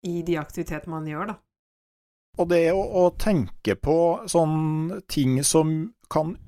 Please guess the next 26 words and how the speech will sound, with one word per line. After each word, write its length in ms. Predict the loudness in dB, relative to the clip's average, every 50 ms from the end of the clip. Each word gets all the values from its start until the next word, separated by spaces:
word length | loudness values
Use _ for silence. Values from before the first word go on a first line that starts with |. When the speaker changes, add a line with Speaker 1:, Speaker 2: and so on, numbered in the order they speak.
| -2 0
Speaker 2:
understreke 1300 | 2 2 0 0 -2 -2 -2 -2 -4 -4 -2 -4 -4 -2 -4 -4 -6 -8 -10 -6 _ 0 0 0 -2 -6 -4
det 160 | -2 0 2 2
der 240 | 2 2 0 0 0 -2
med 120 | -2 -2
fart 260 | -2 -4 -4 -4 -6 _ _ _ -14 -14 -6 -2
og 260 | 0 2 2 2 2 0
action, 480 | -2 -4 -4 -4 -4 -4 -2 0 -2 -2 -4 -6 -8 _ 0
altså 220 | 0 2 2 2 2
sånn 220 | 2 2 0 -2 0
type 320 | 0 0 0 2 2 2 2 2 2 0 -4 -6 0 2
vannsprut 1000 | 2 2 2 -2 -4 -2 -2 -4 -2 0 0 0 2 0 -2 -4 -6 -8 -6 -2
når 220 | 0 2 2 2 2
du 100 | 2 2 2 2 2
tråkker 460 | 0 0 0 0 _ _ -4 -2 0
i 40 | 2 2
en, 240 | 0 0 0 0 0 0 2
eh, 120 | 2 2 2
vanndam 540 | 2 2 0 0 0 2 2 2 2 0 -2
på 140 | 0 2 2 2 2 0 -2
fottur, 600 | -2 -4 -4 -4 -6 -4 -2 0 0 2 2 0 0 0
eller 420 | 0 0 0 0 2 2 2 0 0 0
snøen 560 | 0 -2 -2 -2 -2 -2 -2 -2 -2 -4 -4 -6
som 120 | -6 -6 -8
spruter 560 | -6 -4 -2 -2 -2 -4 -6 _ -6 -4 -2
når 200 | -2 -2 -2 -2 0
du 80 | 0